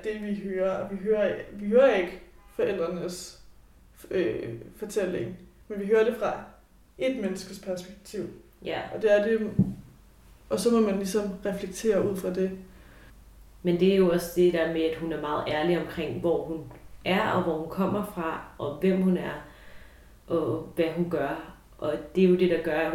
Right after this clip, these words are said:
Speaker 2: at hun på en eller anden måde også, føler jeg i hvert fald, bliver troværdig, selvom hun også er sådan mystisk.
Speaker 1: Ja, præcis.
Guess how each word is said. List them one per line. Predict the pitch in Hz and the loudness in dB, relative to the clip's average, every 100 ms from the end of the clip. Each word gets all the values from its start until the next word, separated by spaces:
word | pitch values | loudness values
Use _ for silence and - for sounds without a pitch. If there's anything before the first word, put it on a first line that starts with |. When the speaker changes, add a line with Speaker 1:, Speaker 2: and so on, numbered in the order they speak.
| - | -4
Speaker 2:
at | 160 | -8
hun | - 165 143 - - | -6 -6 -8 -16 -10
på | - | 2
en | 185 | 2
eller | 170 | 2
anden | 160 156 | 0 0
måde | 160 156 | 0 0
også, | 160 - | -4 -2
føler | 175 147 | -2 0
jeg | 135 147 190 | 0 2 4
i | |
hvert | 156 120 | 2 -2
fald, | - | -6
bliver | - 165 139 - - - - - - - - - - - - - - - - - - | -8 -6 -6 -8 -16 -20 -20 -20 -20 -20 -20 -20 -20 -20 -20 -20 -20 -20 -20 -20 -10
troværdig, | - 170 180 185 202 196 | -4 0 0 0 0 0
selvom | - 165 156 | 0 -2 -2
hun | 165 | -4
også | 160 160 - | -4 -6 -6
er | 165 | -6
sådan | 170 160 151 143 - - - - - - - - - | -6 -6 -8 -14 -20 -20 -20 -20 -20 -20 -20 -20 0
mystisk. | 196 196 185 202 190 - - - - - 247 | 6 8 6 0 -2 -6 -14 -18 -18 -12 -2
Speaker 1:
Ja, | - - - - - - - - - - - - - - | -2 -2 -6 -18 -20 -20 -20 -18 -18 -18 -20 -20 -20 -20
præcis. | - 226 214 | -16 -14 -14